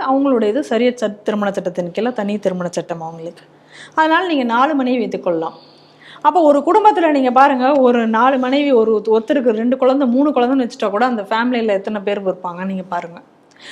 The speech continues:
அதே நேரத்துல ஒரு ஹிந்துவை நீங்க யோசிச்சு பாருங்க. இன்னைக்கு எப்படி ஆயிடுச்சு இந்து ஃபேமிலியில அப்படின்னா,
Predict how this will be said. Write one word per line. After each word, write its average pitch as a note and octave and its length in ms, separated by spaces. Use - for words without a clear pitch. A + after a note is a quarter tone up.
அதே C#4 220
நேரத்துல F#4 320
ஒரு D4+ 140
ஹிந்துவை D#4 400
நீங்க A3 320
யோசிச்சு A3 240
பாருங்க. E3 380
இன்னைக்கு D#4 280
எப்படி E4 240
ஆயிடுச்சு E4+ 320
இந்து C#4+ 300
ஃபேமிலியில A3 560
அப்படின்னா, F3+ 420